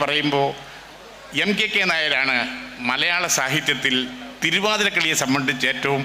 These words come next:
പഠനാർഹമായ ഒരു ഉപന്യാസം എഴുതിയിട്ടുള്ളത്. ഞാൻ വായിച്ചിട്ടത് കൊണ്ട്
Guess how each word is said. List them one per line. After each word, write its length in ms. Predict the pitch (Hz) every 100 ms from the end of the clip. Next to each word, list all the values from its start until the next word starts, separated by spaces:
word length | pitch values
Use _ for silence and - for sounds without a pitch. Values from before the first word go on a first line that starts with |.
| -
പഠനാർഹമായ 800 | 139 156 175 185 160 147 135 135 127
ഒരു 100 | 127 120
ഉപന്യാസം 480 | 117 139 147 139 123
എഴുതിയിട്ടുള്ളത്. 400 | 120 113 107 107 131
ഞാൻ 80 | 139
വായിച്ചിട്ടത് 460 | 175 185 151 117 104
കൊണ്ട് 180 | 104 101